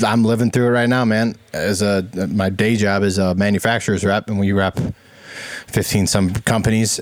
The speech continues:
and, uh, audio companies, A V companies, and a bunch of 'em are, are raising their prices all within the last three weeks or so, man.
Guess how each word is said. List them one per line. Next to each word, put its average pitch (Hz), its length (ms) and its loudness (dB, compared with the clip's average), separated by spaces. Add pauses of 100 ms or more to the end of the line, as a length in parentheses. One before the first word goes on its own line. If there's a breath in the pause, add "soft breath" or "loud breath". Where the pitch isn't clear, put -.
and, 104 340 2
uh, 104 220 0
audio 107 300 2
companies, 104 460 0
A 92 100 2
V 95 160 2
companies, 95 520 0 (120)
and 92 840 2
a 92 100 0 (200)
bunch 113 280 0
of 101 120 -2
'em 95 100 0
are, 92 260 -2
are 95 140 0
raising 95 320 2
their 98 100 0
prices 113 600 -2
all 101 240 0
within 107 200 0
the 107 80 2
last 101 300 0
three 113 360 0
weeks 120 320 0
or 104 60 0
so, - 260 0
man. 98 340 0